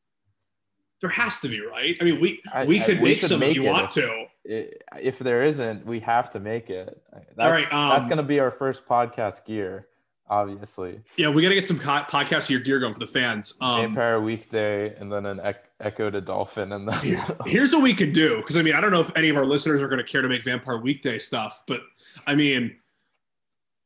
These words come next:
Speaker 1: I don't know about you, Nico. I don't need to own this thing. So if any of our listeners out there want to make an Echo the Dolphin
Speaker 2: <laughs>
Speaker 1: t-shirt, just let us know. And I'm more than happy to be a part of that or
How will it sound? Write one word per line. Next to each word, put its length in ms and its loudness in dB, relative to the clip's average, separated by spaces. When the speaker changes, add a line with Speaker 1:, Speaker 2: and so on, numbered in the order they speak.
Speaker 1:
I 60 4
don't 80 2
know 60 6
about 180 4
you, 100 6
Nico. 400 4
I 120 4
don't 160 4
need 240 2
to 120 2
own 240 4
this 200 -2
thing. 200 -4
So 120 -4
if 80 -4
any 180 4
of 100 2
our 300 0
listeners 540 0
out 180 -2
there 320 0
want 360 0
to 80 -2
make 220 0
an 120 0
Echo 240 0
the 80 -6
Dolphin 380 -2
Speaker 2:
<laughs> 40 -8
Speaker 1:
t-shirt, 580 -4
just 220 2
let 160 2
us 180 0
know. 400 2
And 100 0
I'm 220 2
more 180 4
than 120 0
happy 280 0
to 60 -2
be 80 -2
a 60 -2
part 260 -2
of 60 -10
that 280 -6
or 160 -8